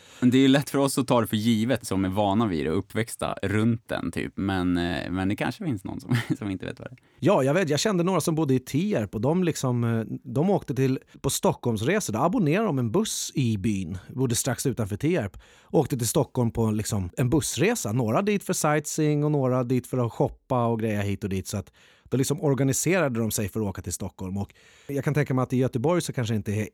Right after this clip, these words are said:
Speaker 2: hör till vanligheten att man åker till Stockholm bara för att det är en storstad, för Göteborg är också en storstad.
Speaker 1: Ja,
Speaker 2: Men
Speaker 1: precis.
Speaker 2: Globen går ju typ inte att missa om man har en T V.
Speaker 1: Nej, men precis, där direktsänder de ju massa idrottsevenemang ifrån och, eh, så här idolfinaler och
Speaker 2: Ja.
Speaker 1: Melodifestivalen och hit och dit och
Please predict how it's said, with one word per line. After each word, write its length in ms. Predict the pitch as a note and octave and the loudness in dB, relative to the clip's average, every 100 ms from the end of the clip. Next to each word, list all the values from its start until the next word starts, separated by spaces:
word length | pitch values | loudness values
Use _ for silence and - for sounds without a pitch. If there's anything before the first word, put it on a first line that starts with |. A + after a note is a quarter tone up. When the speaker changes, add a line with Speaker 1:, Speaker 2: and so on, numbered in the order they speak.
| _ | _
Speaker 2:
hör 100 | A2 | -6
till 120 | A2+ A2+ | -4 -2
vanligheten 480 | B2+ G2+ D#3+ F#3+ | 0 0 0 -2
att 60 | D3+ | -2
man 120 | B2 | -2
åker 180 | G#2+ - | -2 -4
till 100 | G2 | -8
Stockholm 420 | - G#2+ - F3 | -4 -6 -2 -2
bara 200 | D3+ F#2+ | 0 -2
för 120 | F#2 F#2+ | -4 -8
att 120 | - | -6
det 60 | |
är 40 | F#2 | -6
en 60 | |
storstad, 460 | F2+ G2 F#2 D3+ B2 | -6 -8 -4 -4 -4
för 80 | G2 | -4
Göteborg 400 | F#2 F#2+ G2+ D3+ | -8 -6 -4 -4
är 40 | |
också 200 | A2 - | -4 -4
en 60 | E3 | -6
storstad. 440 | - D#2 - - - | -6 -12 -12 -14 -6
Speaker 1:
Ja, 260 | G#2 F#2 - | -2 -2 0
Speaker 2:
Men 140 | A2 | 0
Speaker 1:
precis. 160 | A2+ F#2 | 0 2
Speaker 2:
Globen 400 | C3+ F3+ B2 G#2 | 4 4 2 -2
går 120 | G#2+ | 0
ju 120 | G2 | -2
typ 260 | F#2+ - F#2 | -4 -6 -4
inte 180 | F#2 F#2 | -6 -4
att 60 | |
missa 260 | G2+ F#2+ D3+ | -4 -2 -2
om 60 | A2 | -2
man 120 | F#2 | -4
har 80 | F2+ | -6
en 60 | |
T 200 | F2+ G2 D#2+ | -6 -6 -6
V. 80 | G#2 | -10
Speaker 1:
Nej, 300 | - C3 C#3 | 0 4 6
men 140 | C#3+ C3+ | 6 4
precis, 260 | C3+ C3 | 2 2
där 160 | A2+ B2+ | 4 2
direktsänder 680 | A#2+ A#2+ A#2 - A#2+ A#2 A2+ | 4 2 0 0 2 4 4
de 200 | G#2+ G2+ | 2 2
ju 280 | G2+ F#2+ F#2 | 2 0 -2
massa 240 | - G#2 - | -2 -2 0
idrottsevenemang 960 | A2 G2+ G2 - F#2+ G2 G#2 G#2 G2+ | 0 0 -4 -2 -2 2 2 2 2
ifrån 340 | G2 - F#2+ F#2 | 0 -2 0 0
och, 400 | - G#2 - - | -2 -4 -4 -2
eh, 100 | F#2+ | -2
så 140 | - | 0
här 120 | F2+ | 0
idolfinaler 1400 | F2 F2 G2+ F2+ G2 F#2 - F#2+ G2 G2+ G2 F#2+ F#2+ F#2 | 0 0 -2 0 0 -2 -2 -2 0 0 0 0 0 -2
och 320 | F2+ F2+ F2 E2 | -2 -2 -4 -4
Speaker 2:
Ja. 140 | - G2 | -2 0
Speaker 1:
Melodifestivalen 1120 | F#2+ F#2+ G2+ F#2 F2+ - F#2+ F#2+ F#2+ F#2 F2+ | 0 -2 -2 -2 -6 -6 -2 0 0 0 -2
och 60 | |
hit 180 | F#2 E2+ | -2 -4
och 60 | E2 | -8
dit 200 | D#2 - | -10 -10
och 140 | E2 | -16